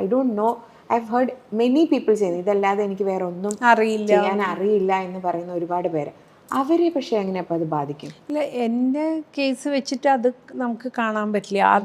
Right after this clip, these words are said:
Speaker 2: അതുണ്ടാവേണ്ടതുണ്ട്. ഒരാൾക്ക് വർക്ക് ചെയ്യാൻ ഒരു ലേബർ എന്നുള്ള നിലയ്ക്ക് നമ്മളുടെ തൊഴിലിടത്ത് നമുക്ക് കണ്ടിന്യുവസ്ലി വർക്ക് നിഷേധിക്കപ്പെടുന്നുണ്ടെങ്കിൽ അത് നമ്മൾ ഗൗരവമായിട്ട് പരിശോധിക്കേണ്ട കാര്യം തന്നെയാണ്.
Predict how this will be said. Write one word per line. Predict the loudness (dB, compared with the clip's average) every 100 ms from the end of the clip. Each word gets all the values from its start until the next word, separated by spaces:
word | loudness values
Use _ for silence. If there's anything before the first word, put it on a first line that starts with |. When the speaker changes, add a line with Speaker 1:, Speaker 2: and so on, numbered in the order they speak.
| 0 -2
Speaker 2:
അതുണ്ടാവേണ്ടതുണ്ട്. | 4 4 6 10 10 8 2 2 2 2 4
ഒരാൾക്ക് | 6 6 4 -4
വർക്ക് | 0 2 2 -2
ചെയ്യാൻ | 0 2 2 0 -6 -18 -6 0
ഒരു |
ലേബർ | 6 10 8 8 8
എന്നുള്ള | 8 4 0
നിലയ്ക്ക് | -2 -2 -2 -4 -4
നമ്മളുടെ | -2 -2 -2 -4 2 2 4
തൊഴിലിടത്ത് | 2 4 2 2 0 -2 0 0
നമുക്ക് | 0 0 -2 -10 0
കണ്ടിന്യുവസ്ലി | 2 2 0 -2 -4 -6 -4 -2 -4 -10 -18 -12 0
വർക്ക് | 4 4 4 0 2
നിഷേധിക്കപ്പെടുന്നുണ്ടെങ്കിൽ | 2 2 4 4 4 0 4 4 4 2 -2 0 0 0 -6 2
അത് | 4 6
നമ്മൾ | 6 6 6
ഗൗരവമായിട്ട് | 6 8 8 6 4 2
പരിശോധിക്കേണ്ട | 2 2 2 0 0 -2 -2
കാര്യം | 2 4 4 4 2
തന്നെയാണ്. | 0 0 0